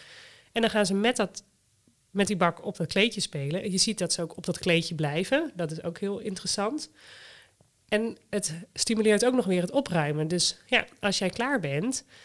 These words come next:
je kan alleen maar klaar zijn als je ook je kleedje weer hebt opgerold. Dus dat moet alles wel weer terug in dat mandje, mandje weer in de kast, kleedje weer opgerold en dan kun je weer verder spelen.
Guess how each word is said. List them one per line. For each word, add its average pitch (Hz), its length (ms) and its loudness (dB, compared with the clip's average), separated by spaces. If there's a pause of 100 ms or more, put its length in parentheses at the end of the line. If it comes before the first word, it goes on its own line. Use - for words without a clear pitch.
(500)
je 208 140 0
kan 208 180 2
alleen 208 280 6
maar 190 180 4
klaar 233 300 4
zijn 170 400 0
als 190 160 0
je 185 80 0
ook 185 80 0
je - 120 -6
kleedje 220 320 2
weer 156 120 2
hebt 143 140 -4
opgerold. 151 480 -2
Dus 175 160 -2
dat 220 120 0
moet 214 140 0
alles 254 260 0
wel 165 140 0
weer 160 180 -2
terug - 220 -2
in 170 80 -4
dat 151 100 -4
mandje, 226 460 0 (100)
mandje 151 260 -10
weer 160 100 -2
in 185 60 2
de 202 120 -2
kast, 247 440 0 (480)
kleedje 247 300 0
weer 196 100 -6
opgerold 175 580 -2
en 190 140 -6
dan 196 120 -6
kun 185 180 -6
je 165 300 -2
weer 175 320 -4
verder 214 240 0
spelen. 151 460 -4